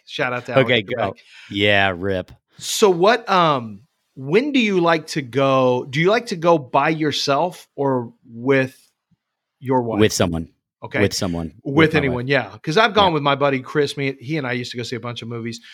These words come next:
Speaker 1: Do you like to go to movies with other couples?
Speaker 2: I don't mind it, but that's not something I would choose to do with other couples.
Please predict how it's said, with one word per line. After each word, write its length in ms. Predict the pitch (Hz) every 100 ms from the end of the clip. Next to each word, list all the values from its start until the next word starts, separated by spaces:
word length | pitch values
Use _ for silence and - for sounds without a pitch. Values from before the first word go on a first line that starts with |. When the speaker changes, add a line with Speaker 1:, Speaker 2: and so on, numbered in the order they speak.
| - _
Speaker 1:
Do 100 | 127
you 120 | 196 202
like 200 | 208 202
to 100 | 170
go 180 | 170
to 80 | 170
movies 420 | 160 160 151 143
with 320 | 139 139 135 -
other 220 | 147 131 120
couples? 760 | - 190 185 92 - - - _ _ _ _ _ _ _ _ _ _ _ _ _ -
Speaker 2:
I 60 |
don't 220 | 254 311
mind 340 | 120 127 143 107
it, 220 | 110 90
but 140 | 147
that's 220 | 156 156 165
not 160 | 151
something 380 | - 147 123 131
I 80 | 120
would 160 | 110
choose 340 | - - 123 101
to 100 | 117
do 260 | 90 123 113
with 160 | 98
other 220 | 107 92
couples. 500 | - 92 - 78 -